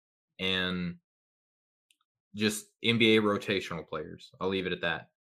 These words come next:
They need someone who, who can step in and contribute on the, like, on the box score day one. I think the guy who has the highest upside to be, like, that next tier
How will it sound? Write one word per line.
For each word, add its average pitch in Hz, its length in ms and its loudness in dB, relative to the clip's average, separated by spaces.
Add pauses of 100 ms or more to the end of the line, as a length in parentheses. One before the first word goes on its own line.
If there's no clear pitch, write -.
(500)
They 113 180 6
need 143 220 2
someone 123 600 0 (300)
who, 107 140 0 (300)
who 113 220 -4 (300)
can 110 200 0
step 127 420 2
in 110 200 4
and 98 140 -2
contribute 104 600 -4 (520)
on 123 240 4
the, 117 240 2 (260)
like, 98 260 0 (220)
on 135 160 0
the 123 80 4
box 110 360 0
score 101 480 0 (520)
day 101 220 4
one. 92 560 -4 (1040)
I 123 120 10
think 151 220 4
the 147 80 4
guy 117 300 6
who 113 100 -2
has 110 260 -2
the 101 60 -4
highest 107 400 0
upside 104 500 -2
to 98 140 -6
be, 98 180 -4
like, 101 200 -2
that 101 220 0
next 98 480 -4
tier 104 500 -2